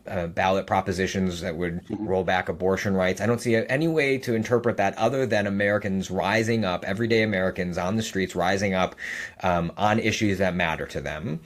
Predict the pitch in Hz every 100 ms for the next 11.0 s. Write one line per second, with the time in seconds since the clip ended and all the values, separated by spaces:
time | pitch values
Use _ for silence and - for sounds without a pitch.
0 | - - - - - 98 98 104 117 139
1 | 156 143 - - - 185 101 85 127 165
2 | - - 95 101 82 117 - 131 - 127
3 | 117 - 127 127 85 98 - - 104 98
4 | 95 92 92 95 104 - - - - 95
5 | 113 127 - 131 117 110 104 107 - -
6 | _ _ 104 104 107 107 104 95 101 -
7 | - 87 - - - - 95 98 107 -
8 | 120 95 - 95 - 107 101 95 - 95
9 | - 123 98 78 - 73 113 131 - 85
10 | 87 - 104 - 120 95 76 - -